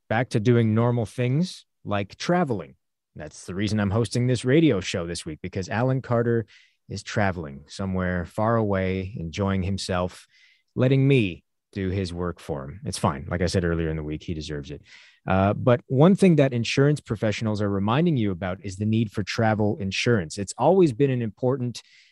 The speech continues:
uh, key piece of traveling, but many of us have not traveled in a long time, possibly two years or more. And so you forget these things, but there's also,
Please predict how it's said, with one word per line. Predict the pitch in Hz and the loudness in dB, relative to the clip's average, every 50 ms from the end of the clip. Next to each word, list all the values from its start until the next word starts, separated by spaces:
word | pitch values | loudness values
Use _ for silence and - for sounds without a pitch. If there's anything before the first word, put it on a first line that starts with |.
| _ - | _ -8
uh, | 98 95 98 95 | -6 -6 -6 -4
key | - - 131 127 | -2 0 0 0
piece | - - 120 117 - - | 0 -2 -2 -2 -4 -6
of | 92 | -8
traveling, | - - 113 110 113 113 120 131 135 139 120 | -6 -2 0 0 2 2 2 2 0 2 0
but | 127 127 | 0 0
many | 120 139 147 151 | 0 0 2 2
of | 151 139 | 2 2
us | 135 - | 0 0
have | - 107 | -4 -4
not | 113 127 127 127 - | -4 -4 -4 -4 -4
traveled | - - 127 120 117 117 117 110 | -4 -2 0 0 0 0 0 0
in | 104 | 0
a | 104 | 0
long | 104 104 110 110 101 | 2 2 0 0 0
time, | - 123 135 117 76 - _ | 0 0 0 0 -2 -6 _
possibly | - 95 101 - 101 98 110 104 | -6 -6 -6 -6 -6 -6 -6 -6
two | - - 117 | -4 -2 0
years | 113 113 113 113 113 98 | 0 0 0 0 0 0
or | 113 107 | 0 0
more. | 110 123 135 104 73 - - - - - _ _ _ - | 2 2 2 2 0 -4 -12 -20 -20 -20 _ _ _ -10
And | 104 104 | -8 -4
so | - 127 | -2 0
you | 120 127 123 | 0 0 0
forget | - - 113 104 139 156 - | 0 -2 0 2 2 2 2
these | - 123 107 - | -2 -4 -4 -4
things, | - 104 104 101 | -6 -6 -6 -4
but | 95 117 104 | -4 -2 0
there's | - 120 120 131 | 0 2 4 4
also, | 147 190 185 - - 160 156 143 | 4 4 2 4 4 4 4 4